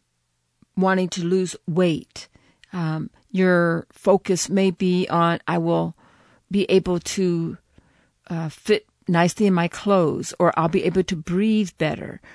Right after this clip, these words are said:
or, "My legs won't ache so much." Um,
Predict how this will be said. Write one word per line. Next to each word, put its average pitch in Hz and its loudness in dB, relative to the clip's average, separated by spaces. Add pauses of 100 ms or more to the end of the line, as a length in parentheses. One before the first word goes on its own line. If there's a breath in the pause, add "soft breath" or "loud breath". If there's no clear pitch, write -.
(140)
or, 180 2
"My 180 4
legs 175 2
won't 165 0
ache 156 -2
so 160 -2
much." - -6 (880 soft breath)
Um, 190 -2